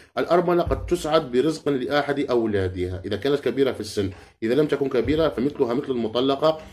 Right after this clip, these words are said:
وأنا أعتبرها مثل العزباء، فكلها بشائر ك-، كالعزباء بالضبط، أي فرح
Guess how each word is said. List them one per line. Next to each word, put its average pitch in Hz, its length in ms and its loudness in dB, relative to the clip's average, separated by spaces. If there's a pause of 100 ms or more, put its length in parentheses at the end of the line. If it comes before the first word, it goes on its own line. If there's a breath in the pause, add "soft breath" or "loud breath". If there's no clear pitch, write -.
(180 loud breath)
وأنا 147 320 4
أعتبرها 135 500 0
مثل 135 220 0
العزباء، 113 720 -2 (100)
فكلها 127 420 2
بشائر 120 520 2
ك-، 110 320 -4
كالعزباء 113 640 0
بالضبط، 110 560 -4
أي 117 100 2
فرح 120 420 0